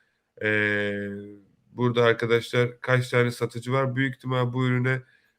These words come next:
e, şey olmuş. Product score reselling. Yani tekrardan satmak çok iyi diyor. Çünkü diyor az rekabet var ve yüksek satış var. Product score to P R, e,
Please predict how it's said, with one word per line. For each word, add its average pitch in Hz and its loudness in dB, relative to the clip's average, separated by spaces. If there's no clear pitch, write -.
e, 104 4
şey 135 0
olmuş. 127 0
Product 139 -2
score 151 0
reselling. 143 -2
Yani 127 -2
tekrardan 160 4
satmak 151 -2
çok 160 -4
iyi 117 0
diyor. 143 -2
Çünkü 143 -4
diyor 147 4
az 147 4
rekabet 139 2
var 147 4
ve 143 0
yüksek 127 -2
satış - -8
var. 147 -2
Product 139 -4
score 147 2
to 131 -14
P 147 -4
R, 165 4
e, 123 2